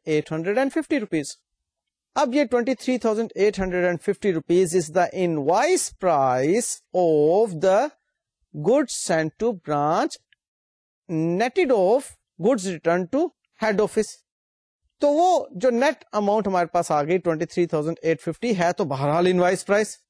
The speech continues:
اس invoice price کو ہم invoice price کی percentage یعنی کہ ون ٹوئنٹی فائیو سے divide کریں گے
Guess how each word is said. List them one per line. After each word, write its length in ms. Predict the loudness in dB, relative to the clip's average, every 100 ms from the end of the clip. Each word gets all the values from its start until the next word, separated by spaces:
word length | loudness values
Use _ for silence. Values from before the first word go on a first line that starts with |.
| _ _ _ -2
اس 200 | 0 0
invoice 440 | -2 0 0 -2 -2
price 320 | -2 -2 -6
کو 240 | -12 -14 -16 _ -4
ہم 240 | -2 -2 -8 _ _ _ _ _ _
invoice 420 | -2 0 0 -2 0
price 220 | 0 -2
کی 100 | -2
percentage 600 | -2 0 -2 0 0 0
یعنی 240 | 0 -2
کہ 120 | -2
ون 260 | 0 0 0
ٹوئنٹی 260 | -2 -4 -4
فائیو 280 | -2 -2
سے 140 | -2 -6
divide 340 | -4 -4 -4
کریں 280 | -4 -2
گے 100 | 0